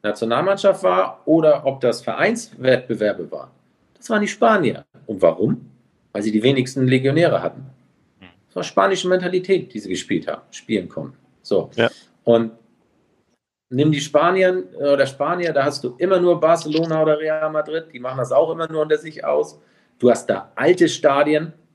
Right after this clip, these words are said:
Speaker 1: ne, die Katastrophe sind. Nimm Italien, der Fußball, kann doch nicht sein, dass du bei Lazio Rom gegen A S Rom siebentausend Zuschauer im Stadion hast. Bei so einem Derby.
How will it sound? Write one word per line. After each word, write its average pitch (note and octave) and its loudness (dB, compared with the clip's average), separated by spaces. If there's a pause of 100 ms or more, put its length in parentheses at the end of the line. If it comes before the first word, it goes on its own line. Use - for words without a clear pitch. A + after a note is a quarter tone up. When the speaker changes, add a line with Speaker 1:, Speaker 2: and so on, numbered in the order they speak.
(200)
Speaker 1:
ne, D#3+ 0 (180)
die C3 -2 (420)
Katastrophe C#3+ 0
sind. C3 -4 (440)
Nimm C3 4
Italien, D3+ 0
der D3 4
Fußball, C#3+ 2
kann - -8
doch C3 2
nicht A#2 0
sein, C3+ 0
dass C3+ -4
du C3+ -14
bei B2+ 2
Lazio A#2+ 0
Rom C#3+ 0
gegen C3+ -10
A C3+ 2
S C3+ 0
Rom D3 2 (260)
siebentausend D#3+ 0
Zuschauer F#3+ 2
im G2+ -10
Stadion G2 -4
hast. - -16 (240)
Bei C3 -2
so C#3 2
einem G3 0
Derby. G3+ 2